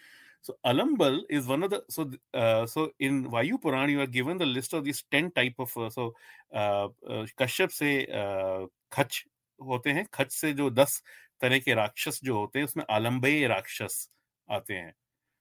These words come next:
So ये Alambushas basically are part of it। And, but हमारे जो ऋष्यशृंग वाले Alambush हैं, जो, जिन्होंने, uh, so, so it is actually very difficult to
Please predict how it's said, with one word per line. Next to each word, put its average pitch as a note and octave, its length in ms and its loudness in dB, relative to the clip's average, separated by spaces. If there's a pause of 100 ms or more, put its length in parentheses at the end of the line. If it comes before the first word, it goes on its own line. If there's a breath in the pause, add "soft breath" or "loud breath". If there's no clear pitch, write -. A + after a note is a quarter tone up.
(120)
So - 80 -6
ये C3 260 2
Alambushas F3 680 2
basically D3 600 0
are C3 140 4 (420)
part G#2+ 180 2
of A2 180 -4
it। F2+ 80 -6 (760 soft breath)
And, A#2+ 240 0 (640)
but C#3 120 2
हमारे C3 400 4
जो D#3+ 140 4
ऋष्यशृंग G3+ 520 0
वाले F3 220 6
Alambush C#3 460 2
हैं, B2 100 -4
जो, A#2+ 260 -4 (200)
जिन्होंने, A#2 600 -2
uh, G2+ 260 -4
so, C3+ 160 0 (480 loud breath)
so E3 100 0 (180)
it D3 80 -2
is A3+ 100 0
actually E3+ 300 2
very F#3 180 2
difficult F3 480 -2
to G3+ 140 -6